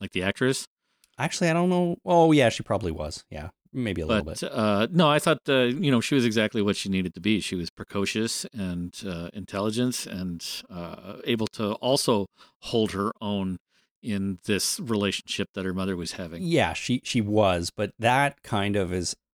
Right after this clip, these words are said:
Speaker 2: I sometimes think that's a bit of a problem with kids in movies, because often movies portray adults as having all these problems, and then the kid comes along and clarifies it all for them, right? And sometimes I think, "Oh,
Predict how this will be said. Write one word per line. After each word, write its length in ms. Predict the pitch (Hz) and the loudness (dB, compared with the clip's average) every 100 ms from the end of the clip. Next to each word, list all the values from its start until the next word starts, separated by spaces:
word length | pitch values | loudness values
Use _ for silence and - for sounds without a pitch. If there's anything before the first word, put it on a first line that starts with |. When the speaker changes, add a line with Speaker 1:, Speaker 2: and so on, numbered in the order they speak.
| _ | _
Speaker 2:
I 100 | 117 | -2
sometimes 460 | 113 131 120 107 - | 0 0 0 -2 -2
think 160 | 95 | -8
that's 340 | - 92 - 101 - | -8 -8 -8 -14 -14
a 40 | |
bit 140 | 98 95 | -2 0
of 60 | 95 | 0
a 80 | |
problem 440 | 92 107 95 107 104 | -2 0 2 2 0
with 200 | 98 - | -2 -4
kids 320 | - 107 101 | -4 -2 0
in 120 | 110 | 0
movies, 400 | 104 107 113 117 - | 2 2 2 0 -6
because 440 | - 92 107 98 - - - - _ | -12 -4 0 0 -2 -12 -20 -20 _
often 420 | - 143 143 160 113 | -2 0 2 2 4
movies 480 | 104 107 104 95 - - | 4 4 2 0 -4 -4
portray 480 | 101 - 95 90 - | -4 -2 0 0 0
adults 420 | 92 95 101 - | 0 0 0 -2
as 100 | 87 | -6
having 240 | 90 90 87 | -6 -6 -2
all 200 | 90 95 | -2 0
these 240 | 98 92 | 0 -2
problems, 640 | - 156 180 92 85 - - - _ _ | -2 2 2 2 -2 -8 -12 -20 _ _
and 200 | 123 117 | 0 2
then 380 | 110 110 107 104 - _ _ _ _ | 4 4 4 0 -6 _ _ _ _
the 60 | |
kid 300 | 110 131 120 | -4 0 0
comes 240 | 107 107 95 | 2 0 2
along 500 | 90 85 85 82 82 - _ _ _ | -2 -2 -2 -4 -8 -12 _ _ _
and 380 | 120 95 87 - - _ _ _ | -2 -2 -2 -6 -14 _ _ _
clarifies 560 | - 113 95 - 82 82 | -2 2 2 2 -4 -4
it 60 | |
all 140 | 78 76 | -6 -8
for 260 | - 78 | -8 -10
them, 180 | 76 87 | -10 -8
right? 240 | 82 107 - | -2 -2 -2
And 160 | 110 | -6
sometimes 460 | - 147 160 156 123 | 0 0 0 -2 2
I 60 | 107 | 0
think, 240 | - 107 | 0 -4
"Oh, 220 | - 151 | 0 4